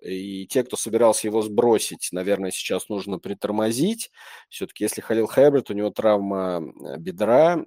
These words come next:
и насколько он вылетел, непонятно. Если Херберт играть не будет, то там, э, конечно, у Монтгомери объем возрастет. Вот. Но это я лишь говорю к тому, что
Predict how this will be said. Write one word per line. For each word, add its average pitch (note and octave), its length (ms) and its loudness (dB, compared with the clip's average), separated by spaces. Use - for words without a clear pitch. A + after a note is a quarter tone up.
и E2+ 540 -10
насколько F#2+ 460 -6
он F#2+ 140 -4
вылетел, F#2+ 340 -6
непонятно. A2+ 680 0
Если - 200 -8
Херберт A2+ 380 2
играть A2 280 2
не A#2 100 0
будет, D#3 420 -2
то - 200 -8
там, C3+ 460 4
э, G#2+ 440 2
конечно, A#2 400 0
у A2 40 0
Монтгомери A2+ 460 2
объем A2 300 2
возрастет. G#2 640 0
Вот. G2+ 340 2
Но B2 380 6
это A2 180 0
я A#2 80 6
лишь A2+ 200 -2
говорю A#2+ 240 2
к - 80 -20
тому, D3 380 2
что G#2+ 680 0